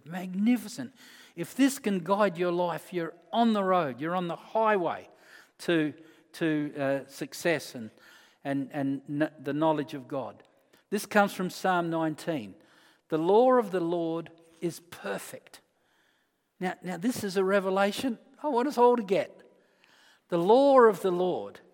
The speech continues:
this thing here, is perfect, converting the soul. The testimony of the Lord is sure, making wise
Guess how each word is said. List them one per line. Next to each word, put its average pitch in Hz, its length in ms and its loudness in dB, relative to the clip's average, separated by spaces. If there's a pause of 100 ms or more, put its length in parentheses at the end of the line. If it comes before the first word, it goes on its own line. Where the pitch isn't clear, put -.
(220)
this 233 160 -6
thing 226 280 0
here, 170 480 0 (520)
is 175 220 -8 (100)
perfect, - 840 -2 (480)
converting 185 640 2
the 170 80 -8
soul. 143 600 -2 (500)
The 165 100 -4
testimony 214 840 0
of 165 140 -2
the 165 80 -4
Lord 160 380 -2
is 131 100 -6
sure, 180 680 0 (1500)
making 175 580 0
wise 175 720 2